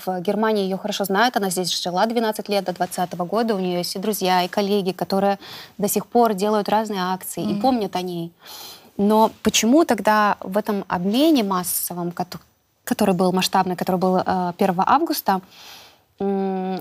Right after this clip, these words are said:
Speaker 1: Беларусь была участ-, э, участвовала в нём тоже, м, и Германия участвовала в нём. Почему в нём не оказалось,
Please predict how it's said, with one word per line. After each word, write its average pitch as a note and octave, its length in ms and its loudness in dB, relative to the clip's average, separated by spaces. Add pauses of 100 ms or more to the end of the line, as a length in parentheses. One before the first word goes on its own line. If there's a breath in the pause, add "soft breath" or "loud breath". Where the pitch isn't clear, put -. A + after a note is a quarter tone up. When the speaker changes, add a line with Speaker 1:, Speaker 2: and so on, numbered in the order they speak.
Speaker 1:
Беларусь G3 360 2
была F3+ 200 0
участ-, F3+ 500 -4 (100)
э, G3 200 0
участвовала G3 460 -2
в A#3+ 40 2
нём A#3+ 160 0
тоже, A3+ 260 0 (580)
м, G3+ 160 -6 (100)
и G3 40 2
Германия F3+ 420 -2
участвовала A3+ 400 -2
в A3+ 60 -4
нём. A3 120 -4
Почему A3 500 0
в - 40 -2
нём A3 200 2
не G#3 80 0
оказалось, G3 580 -2